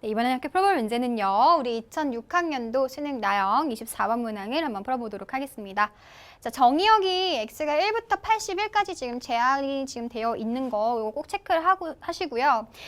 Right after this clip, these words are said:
그랬을 때 함수 Y의 최대값과 최소값을 뭐 합을 구해보자라는 문제입니다. 근데 함수를 지금 살펴보니까 로그 삼의 X, 로그 삼분의 일의 X, 로그가 지금 등장을 하고 있고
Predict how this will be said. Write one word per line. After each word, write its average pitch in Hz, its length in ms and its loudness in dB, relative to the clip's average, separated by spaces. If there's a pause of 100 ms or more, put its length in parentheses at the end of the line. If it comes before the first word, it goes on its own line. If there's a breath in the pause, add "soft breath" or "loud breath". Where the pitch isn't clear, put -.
(100)
그랬을 330 280 0
때 320 80 4
함수 427 640 2
Y의 247 720 0
최대값과 415 480 -8
최소값을 415 960 -8
뭐 202 200 -8
합을 349 360 -2
구해보자라는 254 920 -2
문제입니다. 220 540 -6 (360 loud breath)
근데 - 120 -8
함수를 440 300 2
지금 339 180 0
살펴보니까 311 760 -4 (340)
로그 233 420 -4
삼의 359 420 -4
X, 320 500 -8
로그 233 240 -4
삼분의 359 560 -4
일의 269 160 -6
X, 254 460 -6 (240 loud breath)
로그가 294 360 0
지금 240 240 -4
등장을 233 460 -6
하고 240 240 -4
있고 240 480 -6